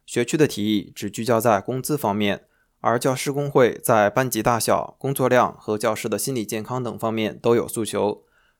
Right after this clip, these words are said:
工会还认为，学区的提议只是为了化解罢工运动。双方在周日恢复协商，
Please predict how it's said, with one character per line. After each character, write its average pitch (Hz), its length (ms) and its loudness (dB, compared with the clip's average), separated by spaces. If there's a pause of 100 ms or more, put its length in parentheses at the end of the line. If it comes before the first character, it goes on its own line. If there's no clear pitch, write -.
工 165 160 0
会 170 140 4
还 110 120 2
认 113 200 4
为， 101 340 2
学 - 180 -2
区 156 140 -2
的 147 100 4
提 - 160 -4
议 104 260 -2
只 101 120 -10
是 - 80 -8
为 110 120 4
了 101 100 4
化 117 180 4
解 95 240 -2
罢 110 160 4
工 123 180 -4
运 113 160 0
动。 104 280 0 (800)
双 151 220 4
方 156 180 4
在 135 160 4
周 127 160 2
日 127 200 4
恢 123 220 0
复 117 140 -4
协 101 200 -4
商， 123 320 0